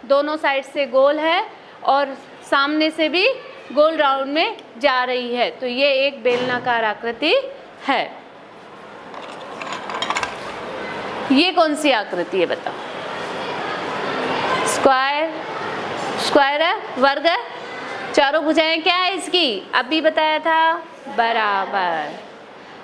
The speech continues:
ठीक है, अब आपको मैं आज का वर्क देती हूँ, आप अपने घर जाइए, अगर आपका संभव हो सकता है तो कुछ प्रैक्टिकल कीजिए। अगर आपके पास बाट है या फिर लिटर है तो उससे आप कोशिश कीजिए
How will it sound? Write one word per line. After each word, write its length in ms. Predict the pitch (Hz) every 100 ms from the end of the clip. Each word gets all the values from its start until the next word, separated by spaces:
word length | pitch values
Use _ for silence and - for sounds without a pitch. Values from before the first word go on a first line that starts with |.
| -
ठीक 200 | 294 294
है, 160 | 339 415 440 - - -
अब 180 | 294 339
आपको 400 | 359 330 - 349
मैं 240 | 320 320 320
आज 340 | - 269 277 -
का 260 | 294 294 302 - - 247
वर्क 320 | 277 311 370
देती 400 | 302 269 254 277
हूँ, 400 | 269 277 320 415 - - - -
आप 240 | 277 320
अपने 260 | 339 311 320
घर 240 | 277 277 277
जाइए, 540 | 294 285 294 311 320 -
अगर 260 | 254 269 311
आपका 400 | 302 294 - 302
संभव 440 | 302 294 285 302
हो 180 | 262 294
सकता 360 | 330 277 - 262
है 320 | 254 269 320 - - -
तो 80 | 330
कुछ 200 | 359 370
प्रैक्टिकल 640 | - 302 - 359 359 349
कीजिए। 500 | 320 277 233 208 220
अगर 280 | - 254 285
आपके 280 | 277 285 285
पास 340 | 294 285 285
बाट 400 | 233 240 247 269
है 160 | - 247
या 140 | 254
फिर 200 | 262 277
लिटर 400 | 262 262 311 311
है 280 | 294 254 247
तो 160 | 254 277
उससे 360 | - 302 - 330
आप 280 | 320 320 294
कोशिश 380 | 330 349 359 -
कीजिए 420 | 311 254 320